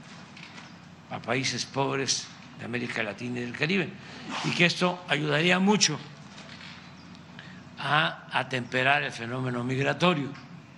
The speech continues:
es atender las causas, porque la gente no sale de sus comunidades, de sus pueblos por gusto, lo hacen por necesidad. Eso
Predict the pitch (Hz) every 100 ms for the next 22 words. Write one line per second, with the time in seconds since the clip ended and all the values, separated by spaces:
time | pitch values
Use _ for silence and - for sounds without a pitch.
0 | - - - - 151 165 147 131 127 135
1 | 139 135 - 165 160 - 98 - - -
2 | - - - - - 117 107 135 139 131
3 | 123 - - - - - - - - -
4 | - - - 120 127 139 135 123 110 -
5 | - 131 135 127 107 101 - - - 113
6 | 113 113 131 147 139 120 110 - 117 -
7 | 147 147 143 - 127 120 120 139 226 -
8 | - 160 - - - - - - - -
9 | 135 135 131 113 113 113 - 95 95 95
10 | 95 147 175 -